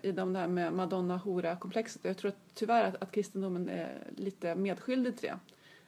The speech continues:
Ehm, att vi har skapat såna här svart-, svartvita kvinnobilder. Och där på något vis enda, eh, stenen man kan rädda sig upp på, det var, var mamma. Liksom. För som mamma blir man liksom på något sätt av-, automatiskt avsexualiserad. Jag tror i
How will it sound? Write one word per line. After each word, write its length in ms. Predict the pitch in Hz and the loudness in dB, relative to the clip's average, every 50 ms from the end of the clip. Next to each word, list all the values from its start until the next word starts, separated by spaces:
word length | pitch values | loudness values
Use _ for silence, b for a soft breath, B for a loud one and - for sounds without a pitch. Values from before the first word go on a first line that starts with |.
| B B - | B B -6
Ehm, 360 | 92 - - - - - - - | -4 -4 -4 -6 -6 -8 -8 -10
att 120 | 196 - | -10 -8
vi 40 | 175 | -8
har 40 | 180 | -8
skapat 400 | 180 - - 180 180 190 190 185 | -6 -6 -8 -6 -4 -4 -6 -6
såna 160 | - - 175 | -6 -6 -6
här 100 | 170 - | -6 -8
svart-, 380 | 180 - - - 180 - - - - | -8 -10 -10 -12 -12 -10 -12 -12 -10
svartvita 480 | 190 - 190 185 180 - 165 160 - | -8 -6 -6 -6 -4 -6 -10 -8 -10
kvinnobilder. 640 | 175 - - 196 180 175 180 196 208 202 185 175 185 - - - | -10 -8 -6 -6 -6 -4 -4 -4 -2 -2 -4 -6 -8 -10 -12 -20
Och 320 | - - - - - 208 | -20 -20 -10 -6 0 2
där 160 | 185 208 202 | 4 4 4
på 120 | 202 - 202 | 4 2 0
något 100 | 190 - | 0 0
vis 120 | 190 185 | 0 2
enda, 500 | - 202 190 180 180 180 196 202 196 196 - b b b b b b b | 2 4 4 4 4 6 4 4 2 2 -2 b b b b b b b
eh, 120 | - - 202 | -6 -6 -6
stenen 380 | - - - 208 202 190 185 | -2 2 4 6 6 6 4
man 80 | 175 175 | 2 0
kan 120 | 202 202 202 | 0 0 0
rädda 180 | 196 170 185 | 0 0 0
sig 120 | 196 - 240 | 0 0 0
upp 140 | 254 247 - | 0 0 -2
på, 80 | - | 0
det 140 | 160 190 220 | 2 4 4
var, 180 | 208 185 170 175 - - | 4 4 2 0 -2 -8
var 300 | - - - - - 196 | -14 -12 -10 -6 -4 -4
mamma. 540 | 185 175 180 196 208 190 180 175 233 254 - 269 - - | -2 0 2 4 4 4 4 6 6 6 4 2 -4 -10
Liksom. 300 | - 247 - - - - | -12 -10 -10 -8 -8 -8
För 120 | 185 - 208 | -6 -4 -2
som 140 | 196 214 214 | 2 4 4
mamma 260 | 208 185 185 220 233 | 4 4 4 2 2
blir 180 | 185 196 208 | 2 2 2
man 140 | 208 202 190 | 2 2 0
liksom 480 | 170 175 170 - 180 170 165 - - - | 0 -2 -4 -4 -6 -6 -6 -6 -8 -8
på 60 | - | -6
något 140 | 180 170 - | -6 -6 -6
sätt 120 | - 180 175 - | -8 -10 -10 -6
av-, 300 | - - 175 165 151 147 233 - B B B B B | -2 -2 0 -2 -2 -6 -14 -18 B B B B B
automatiskt 600 | B 208 208 - 233 285 349 359 - 254 220 - | B 0 2 4 6 6 6 6 4 0 -2 0
avsexualiserad. 760 | - 196 160 - - 185 - - - - 185 - - - - - - b b b b b b b - | -2 -2 -2 -2 -6 -8 -6 -4 -4 -4 -2 -2 -2 -2 -2 -4 -8 b b b b b b b -16
Jag 100 | - - | -2 4
tror 120 | 220 214 208 - 170 220 214 214 - - - - | 6 8 8 8 6 4 2 0 -4 -8 -8 -4
i 160 | - 214 214 | 0 0 0